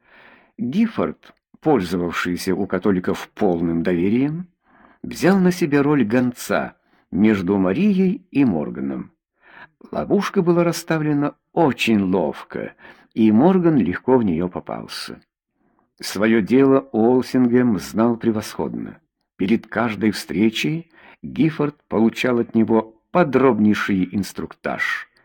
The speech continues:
что помогло ему блестяще справиться с ролью. Вернувшись в Англию, наш агент связался с организацией тайных католиков, гостил у них,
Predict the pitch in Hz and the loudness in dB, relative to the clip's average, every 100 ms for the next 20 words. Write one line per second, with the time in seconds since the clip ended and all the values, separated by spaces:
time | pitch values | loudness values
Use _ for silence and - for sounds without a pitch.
0 | - - - 90 82 73 117 175 165 156 | -16 -8 -6 -4 -4 -4 -2 0 0 0
1 | 107 82 87 - 160 165 - 151 - 127 | 0 -2 -6 -6 -6 -6 -6 -10 -6 -4
2 | 127 - 131 - 135 127 64 57 - _ | -4 -6 -10 -6 -2 -2 -4 -10 -14 _
3 | _ _ _ _ _ _ - 123 156 190 | _ _ _ _ _ _ -2 0 2 2
4 | - - - 69 69 67 67 82 85 101 | 0 -6 -6 -6 -6 -6 -6 -6 -8 -10
5 | _ _ _ - 113 151 - - 113 131 | _ _ _ -2 0 0 -2 -4 -2 0
6 | 196 185 - _ _ - - - 82 147 | 0 0 -8 _ _ -14 -8 -6 -4 -2
7 | 175 156 - 147 - - 117 107 101 90 | -4 -4 -6 -8 -8 -2 0 2 2 0
8 | 87 135 156 - 131 123 - 104 120 113 | 0 -4 -4 -2 0 -2 -4 -4 -2 -4
9 | - 104 - 62 57 - - - _ _ | -8 -12 -12 -10 -10 -14 -20 -20 _ _
10 | - - - 180 180 - 107 110 - 110 | -20 -14 -6 -4 -4 -4 0 0 0 -2
11 | 104 98 98 - - | 0 0 -2 -8 -20